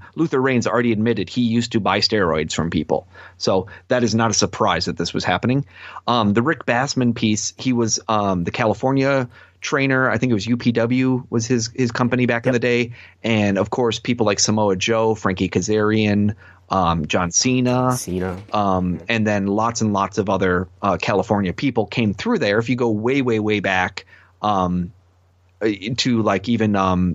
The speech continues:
Speaker 1: Beyond the Mat or whatever, I think Rick Bassman shows up in that one y-, as well. Uh, maybe
Speaker 2: I don't, I don't think you,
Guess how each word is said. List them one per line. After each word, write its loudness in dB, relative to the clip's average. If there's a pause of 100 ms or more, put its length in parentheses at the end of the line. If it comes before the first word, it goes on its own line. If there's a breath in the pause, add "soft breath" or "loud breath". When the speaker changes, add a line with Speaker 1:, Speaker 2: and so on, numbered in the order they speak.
Speaker 1:
Beyond 0
the 0
Mat 0
or -2
whatever, 0
I 2
think -4 (100)
Rick -2
Bassman 0
shows -2
up -4
in 0
that 2
one -2 (220)
y-, 0
as -2
well. 0 (300 soft breath)
Uh, 0
maybe 0
Speaker 2:
I 0
don't, -8
I -8
don't -6
think -4
you, -4